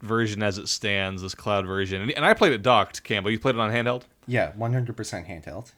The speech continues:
Speaker 1: Yeah, so I, I played it on docked, and even in docked, it was still, still not up to par.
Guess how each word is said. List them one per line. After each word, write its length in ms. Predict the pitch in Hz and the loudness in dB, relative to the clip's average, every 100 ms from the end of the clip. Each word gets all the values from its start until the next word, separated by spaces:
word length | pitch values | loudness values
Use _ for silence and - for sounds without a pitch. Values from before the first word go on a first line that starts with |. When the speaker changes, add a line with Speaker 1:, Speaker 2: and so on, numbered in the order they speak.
| - | -4
Speaker 1:
Yeah, 160 | 120 101 | 0 2
so 180 | 139 131 | 4 4
I, 100 | 151 | 4
I 20 | |
played 180 | 214 139 | 4 2
it 60 | |
on 120 | 104 | 0
docked, 300 | 101 107 95 | 4 4 2
and 80 | 101 | 0
even 160 | 120 117 | -2 -2
in 140 | 101 | -4
docked, 340 | 101 92 87 98 | -2 -4 -4 -10
it 60 | |
was 120 | 80 | -8
still, 440 | - - 87 82 87 - | -10 -8 -10 -10 -14 -16
still 320 | - - 87 | -12 -10 -8
not 260 | 90 90 | -6 -6
up 100 | 92 - | -8 -12
to 80 | |
par. 420 | - 95 90 87 | -12 -6 -6 -6